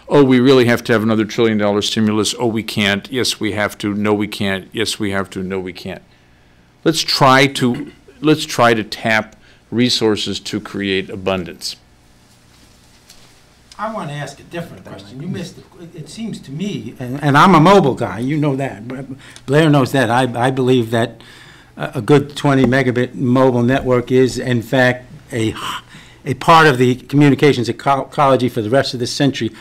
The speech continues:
Speaker 2: much more highly valued than a hundred megabit service, actually. If you look around the world, there's no doubt. The question I would ask is, do you observe a paucity of demand for mobile broadband as a result of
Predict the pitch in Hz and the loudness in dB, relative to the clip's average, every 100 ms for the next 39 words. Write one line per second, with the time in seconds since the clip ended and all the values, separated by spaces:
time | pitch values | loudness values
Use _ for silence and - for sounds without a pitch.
0 | - 196 208 175 147 160 139 123 139 131 | 0 2 2 2 4 4 4 4 4 4
1 | 113 113 104 - _ _ - 135 117 147 | 2 -2 -4 -10 _ _ -12 -6 0 0
2 | 120 120 110 98 101 - 113 90 90 95 | 2 0 -2 -6 -8 -4 -4 -4 -12 -14
3 | - 113 113 127 120 117 113 110 101 107 | -12 -8 -6 -6 -6 -6 -8 -8 -8 -8
4 | 101 98 113 101 92 95 - _ _ _ | -10 -12 -12 -12 -14 -16 -18 _ _ _
5 | _ _ _ _ _ _ _ _ 170 - | _ _ _ _ _ _ _ _ -10 0
6 | 285 - 233 208 190 170 170 147 - 123 | 0 2 2 4 6 6 4 4 -2 -6
7 | - - _ _ _ 120 185 269 247 233 | -6 -12 _ _ _ 2 6 8 6 4
8 | 147 113 101 101 151 196 233 226 135 - | 0 -2 -4 2 4 4 2 -4 -8 -8
9 | - 175 208 - 196 175 117 120 117 147 | -2 2 2 0 0 0 0 0 2 2
10 | 185 202 190 127 117 156 175 151 - 131 | 2 0 -2 -2 2 2 2 -2 -2 0
11 | 170 165 196 240 147 104 101 151 185 120 | 0 0 -2 -2 -4 -6 -2 0 0 -4